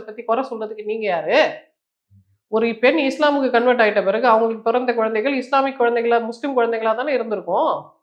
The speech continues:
இப்ப வந்து உன்னை பெத்த பிள்ளைங்களெல்லாம் நான் வெட்டுறேன்னு சொன்னா, அப்ப நீங்க யாருக்கு எதிரா இங்க சதி செய்றீங்க? பெண்களுக்கு எதிரா சதி செய்றீங்க.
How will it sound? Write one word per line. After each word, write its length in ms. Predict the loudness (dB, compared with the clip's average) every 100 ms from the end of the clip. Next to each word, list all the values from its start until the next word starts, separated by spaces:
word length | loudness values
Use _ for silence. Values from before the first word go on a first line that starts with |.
| _ _ _ -6
இப்ப 240 | -4 2
வந்து 220 | 2 4
உன்னை 200 | 4 2
பெத்த 240 | 2 4 4
பிள்ளைங்களெல்லாம் 500 | 4 4 4 6 6
நான் 100 | 4
வெட்டுறேன்னு 320 | 4 4 2
சொன்னா, 280 | 2 0 0
அப்ப 140 | 2
நீங்க 180 | 0 0
யாருக்கு 460 | 4 6 6 4 2
எதிரா 180 | 4
இங்க 200 | 2 2
சதி 220 | -2 -2 -4
செய்றீங்க? 360 | -6 -6 -6
பெண்களுக்கு 500 | -4 -2 -2 -2 0
எதிரா 220 | 0 0
சதி 240 | -2 -4 -4
செய்றீங்க. 380 | -6 -6 -8